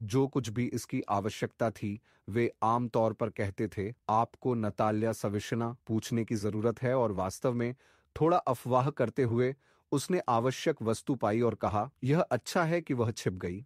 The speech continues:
इनकी छाती में ऐसी हजारों वस्तुएं थीं, जिन्हें घर में कोई नहीं जानता था,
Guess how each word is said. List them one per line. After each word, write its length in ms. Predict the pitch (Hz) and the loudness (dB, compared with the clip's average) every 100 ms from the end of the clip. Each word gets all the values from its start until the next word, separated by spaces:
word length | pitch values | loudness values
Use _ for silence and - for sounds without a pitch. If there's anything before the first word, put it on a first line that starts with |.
| - | -2
इनकी 280 | 127 123 147 | -2 0 -2
छाती 440 | - 104 104 139 | 0 -2 0 -2
में 160 | 139 139 | -2 0
ऐसी 300 | 117 113 - | -2 -2 -2
हजारों 480 | 110 101 104 117 135 | -4 -2 2 2 2
वस्तुएं 440 | 107 101 - 117 104 | 0 -2 -2 -2 -2
थीं, 260 | 117 123 - _ _ - | -4 -4 -8 _ _ -2
जिन्हें 300 | 131 139 143 | 2 2 0
घर 200 | 101 123 | 0 0
में 160 | 143 | 0
कोई 280 | 139 120 131 | 0 2 2
नहीं 200 | 123 107 | 2 0
जानता 380 | 101 92 95 110 | -2 -2 -2 -2
था, 220 | 104 101 | -2 -6